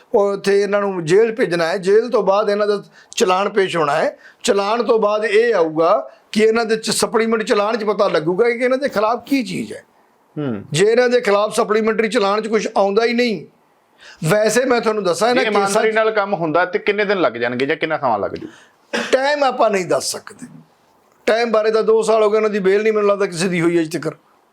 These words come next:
Speaker 1: ਬਹੁਤ ਘੱਟ ਹੈ, ਬੰਦੇ ਅੰਦਰ ਬੈਠੇ ਹੋਏ ਨੇ, ਤੀਹ ਤੋਂ ਚਾਲੀ ਬੰਦੇ।
Speaker 2: ਹੂੰ।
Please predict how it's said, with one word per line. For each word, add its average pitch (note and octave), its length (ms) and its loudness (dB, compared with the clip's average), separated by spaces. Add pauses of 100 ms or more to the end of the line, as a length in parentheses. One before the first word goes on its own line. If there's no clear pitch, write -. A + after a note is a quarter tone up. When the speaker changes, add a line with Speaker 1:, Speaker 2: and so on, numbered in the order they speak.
(720)
Speaker 1:
ਬਹੁਤ F#3+ 340 -2
ਘੱਟ D#3+ 180 -4
ਹੈ, D3+ 180 -8 (600)
ਬੰਦੇ E3+ 260 2
ਅੰਦਰ F#3+ 180 0
ਬੈਠੇ F#3 280 0
ਹੋਏ F3 100 -2
ਨੇ, F3 220 -8 (200)
ਤੀਹ G3+ 140 0
ਤੋਂ G3 100 4
ਚਾਲੀ F3+ 260 0
ਬੰਦੇ। E3 260 -4 (460)
Speaker 2:
ਹੂੰ। B2+ 240 -4